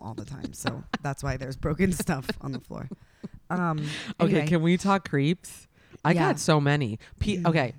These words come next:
Speaker 1: Well, let's catch up on creeps from last week.
Speaker 2: Okay. I mean,
Speaker 1: P Diddy.
Speaker 2: literally the day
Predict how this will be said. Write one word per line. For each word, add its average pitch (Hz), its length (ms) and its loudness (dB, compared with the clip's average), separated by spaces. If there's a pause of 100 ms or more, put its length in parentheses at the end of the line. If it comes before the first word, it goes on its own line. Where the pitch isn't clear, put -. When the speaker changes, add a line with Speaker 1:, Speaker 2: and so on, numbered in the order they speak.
(220)
Speaker 1:
Well, 196 140 4
let's 220 240 2
catch 233 260 0
up 175 120 0
on 156 240 0
creeps 151 300 -6
from 147 100 -4
last 143 280 -2
week. 120 220 -4 (120)
Speaker 2:
Okay. 156 280 0 (300)
I 196 60 2
mean, 208 220 2
Speaker 1:
P 214 180 0
Diddy. 160 360 4
Speaker 2:
literally 214 560 4
the 160 180 -2
day 160 640 0